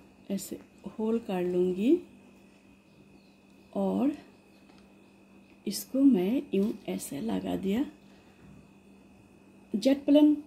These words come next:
एक hardy plant है friend, ये कभी नहीं मरते हैं, कभी भी नहीं। आप जब मर्जी करें, आप इसको cutting लेके propagation कर सकते हैं।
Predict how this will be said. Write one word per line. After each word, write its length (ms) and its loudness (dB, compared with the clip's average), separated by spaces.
एक 160 2
hardy 340 2
plant 380 2
है 120 0
friend, 380 -2
ये 200 -4
कभी 300 6
नहीं 220 6
मरते 460 2
हैं, 320 -2
कभी 400 6
भी 180 6
नहीं। 320 6
आप 380 -2
जब 280 4
मर्जी 460 6
करें, 380 2
आप 260 0
इसको 380 2
cutting 320 4
लेके 320 6
propagation 640 0
कर 200 0
सकते 520 -6
हैं। 180 -10